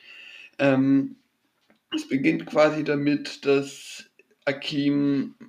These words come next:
aufwacht und, äh, wirklich voll umsorgt wird, äh, und ihm wird sogar der Arsch abgewischt.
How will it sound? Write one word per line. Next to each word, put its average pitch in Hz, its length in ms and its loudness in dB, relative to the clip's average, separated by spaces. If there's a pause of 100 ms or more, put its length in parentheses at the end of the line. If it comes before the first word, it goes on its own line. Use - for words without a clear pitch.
(160)
aufwacht 143 880 0
und, 131 760 2
äh, - 100 -4 (880)
wirklich 131 380 0
voll 143 340 0
umsorgt 139 720 0
wird, 160 720 -2
äh, 143 400 2
und 123 840 -6 (500)
ihm 151 160 0
wird 127 100 -2
sogar 135 220 0
der 117 140 4
Arsch 156 240 2
abgewischt. 165 920 0